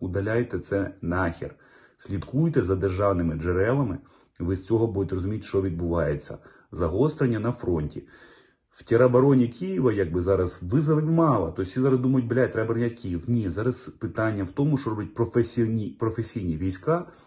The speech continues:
на сході. Це от, перш за все, є. І на півдні України. Тут, в Києві, якби, зараз збігати, скупати патрони, смисла немає. Вони не дійдуть до Києва. Но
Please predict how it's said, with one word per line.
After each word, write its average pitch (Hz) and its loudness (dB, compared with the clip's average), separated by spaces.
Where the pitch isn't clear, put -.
на 107 0
сході. 82 -2
Це 110 4
от, 139 4
перш 104 0
за 98 2
все, 90 0
є. 71 -4
І 107 -4
на 110 0
півдні 87 -2
України. 71 -6
Тут, 143 2
в - -18
Києві, 127 2
якби, 92 0
зараз 92 2
збігати, 92 -2
скупати 92 -6
патрони, 113 -2
смисла 104 -6
немає. 101 0
Вони 95 0
не 104 -2
дійдуть 107 0
до 85 -2
Києва. 73 -6
Но 95 2